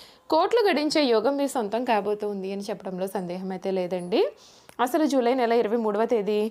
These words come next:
మాస శివరాత్రి మొదలుకొని కన్యా రాశి వారి జీవితం ఏ విధంగా ఉండబోతోంది, వీరి జీవితంలో కలగబోయే మార్పులు ఏమిటి, వీరికి ఏ విధమైన అదృష్టం కలగబోతోంది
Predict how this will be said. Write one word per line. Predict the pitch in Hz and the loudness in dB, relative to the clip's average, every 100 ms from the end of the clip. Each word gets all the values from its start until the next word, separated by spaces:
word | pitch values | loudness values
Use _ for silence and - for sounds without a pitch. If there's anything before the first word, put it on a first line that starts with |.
| 220 - - 254 | -6 -20 -2 0
మాస | 269 339 | 2 2
శివరాత్రి | 294 254 233 240 | 2 2 2 0
మొదలుకొని | 202 202 240 220 202 202 - | 2 0 0 0 0 -2 -2
కన్యా | 208 214 240 | 0 2 2
రాశి | 226 233 | 2 0
వారి | 202 196 | -2 -2
జీవితం | 196 196 202 208 _ _ _ _ - _ _ _ _ 254 | -2 -2 -6 -6 _ _ _ _ -20 _ _ _ _ 2
ఏ | 339 | 4
విధంగా | 381 349 359 | 2 2 2
ఉండబోతోంది, | 285 294 269 277 277 | 2 2 0 -2 0
వీరి | 277 247 | 0 0
జీవితంలో | 202 254 285 269 262 | 0 0 0 0 0
కలగబోయే | 233 214 220 233 220 | 0 0 0 0 2
మార్పులు | 202 202 220 | 0 -2 -2
ఏమిటి, | 208 202 247 | -2 -2 -2
వీరికి | 302 302 | 0 2
ఏ | 294 | 0
విధమైన | 294 302 254 | 0 0 0
అదృష్టం | 196 214 233 | -2 -6 -4
కలగబోతోంది | 226 208 202 202 202 202 196 | -2 -2 -2 -6 -6 -8 -6